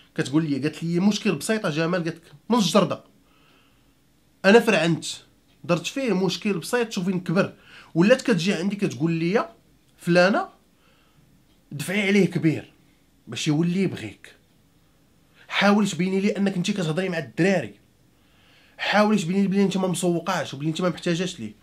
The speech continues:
قالت: "كون ميم طون"، كتمشي عنده كتقول لي: "شوف، راه صاحبتي وراه كنموت عليها، وراه ما غاديش تلقى شي واحد بحالك، انت متخلق وكذا وهادي، وكنتمنى انه يكون عندي انا شي انسان بحالك انت".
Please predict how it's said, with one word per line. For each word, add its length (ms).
قالت: 120
"كون 180
ميم 220
طون"، 140
كتمشي 340
عنده 400
كتقول 240
لي: 80
"شوف، 300
راه 240
صاحبتي 600
وراه 120
كنموت 500
عليها، 400
وراه 140
ما 120
غاديش 360
تلقى 380
شي 140
واحد 240
بحالك، 460
انت 180
متخلق 600
وكذا 220
وهادي، 180
وكنتمنى 720
انه 300
يكون 220
عندي 320
انا 80
شي 260
انسان 500
بحالك 440
انت". 280